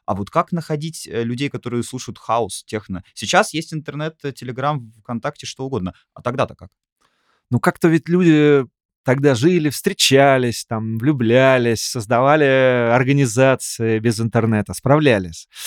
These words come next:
Speaker 2: С музыкой, спра-, соответственно, справлялись точно так же. А, благо, всё-таки в девяностые у нас появилось, э, в России нереальное количество пиратских дисков. То есть всё это стоило дёшево,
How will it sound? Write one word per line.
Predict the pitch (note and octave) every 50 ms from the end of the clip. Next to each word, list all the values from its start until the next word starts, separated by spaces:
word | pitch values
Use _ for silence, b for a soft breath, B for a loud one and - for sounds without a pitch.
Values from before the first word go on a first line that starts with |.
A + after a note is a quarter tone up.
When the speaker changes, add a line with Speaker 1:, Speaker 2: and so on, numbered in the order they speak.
| B B B B
Speaker 2:
С | - -
музыкой, | C#3+ F3 F#3 F#3 - D#3+ C#3+
спра-, | - D3 C3 B2
соответственно, | A#2 B2+ B2+ E3+ E3+ F3 F3 D3
справлялись | - D3 C#3+ D3 D#3 D3+ -
точно | - D3+ - D#3+ D3+
так | - C#3+ A#2 F#2+
же. | F2+ F2+ - _ b b b b b b b
А, | A#2+ A#2 A#2 A#2
благо, | G#2 A2 C#3 D#3 E3 D#3 D3 D3 C3
всё-таки | - - F3+ - - - C#3+ C3
в | A2+
девяностые | - B2+ A#2+ C#3 C#3+ C#3+ C3+ A#2+ - - - - E3 E3+ F3 F3+ - _ _ _ _ _ _
у | - B2
нас | B2+ C3 C#3 D3 D3 D3 - -
появилось, | - - B2+ B2+ C3 C3 C3 C3+ C#3 C#3+ C3+ C3 B2+ B2 - - - - -
э, | B2 A#2+ A#2+ A#2 A#2 A#2 A#2 A#2 A#2 A2+ A2+ A2+ A#2 A2+
в | A2
России | A#2 A#2+ A#2 - - - - C3+ C3 B2+ B2 A#2 G#2 b b b b b b
нереальное | B2+ C#3 D3+ D3+ D#3 D3+ D3 C#3 C3+ B2+ B2
количество | - - B2+ C3 A#2+ - - - A#2
пиратских | - - B2 A#2+ A#2+ A2+ - - - - A2 G2 G2+
дисков. | A2+ C3 D3 D3+ - - D#3+ D#3 - _ _ b b b b -
То | C#3 C3
есть | B2 -
всё | - - E3+ D#3+
это | - C3
стоило | - - C#3+ C3+ B2+ B2+ B2 A#2+ A#2+ A2
дёшево, | G2 G#2+ C#3+ D3+ E3+ - - E3+ D#3+ D#3+ D#3+ D3+